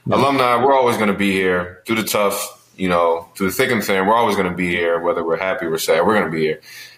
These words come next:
Speaker 2: For the fans, we'd hope they're with us, but, you know, they can be a little more fickle. What do you, what is your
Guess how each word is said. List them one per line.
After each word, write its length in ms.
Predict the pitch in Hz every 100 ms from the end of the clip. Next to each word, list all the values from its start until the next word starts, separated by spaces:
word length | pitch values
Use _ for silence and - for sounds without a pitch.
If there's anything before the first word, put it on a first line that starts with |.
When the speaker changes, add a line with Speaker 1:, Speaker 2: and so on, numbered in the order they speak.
| _
Speaker 2:
For 100 | -
the 80 | 107
fans, 800 | 101 139 143 139 135 135 - - _ -
we'd 140 | 92
hope 220 | 95 95 101
they're 320 | 104 98 98
with 200 | 98 110
us, 240 | 110 101 98
but, 380 | - 87 82 -
you 80 |
know, 160 | 87 85
they 100 | 90
can 120 | 92
be 80 | 90
a 60 | 87
little 160 | 87
more 200 | 87 87
fickle. 400 | - 90 87 80 _ _ _ _ _ _ _ _
What 160 | 113 139
do 60 |
you, 60 | 135
what 140 | 127
is 220 | 139 120 117
your 520 | 113 107 101 101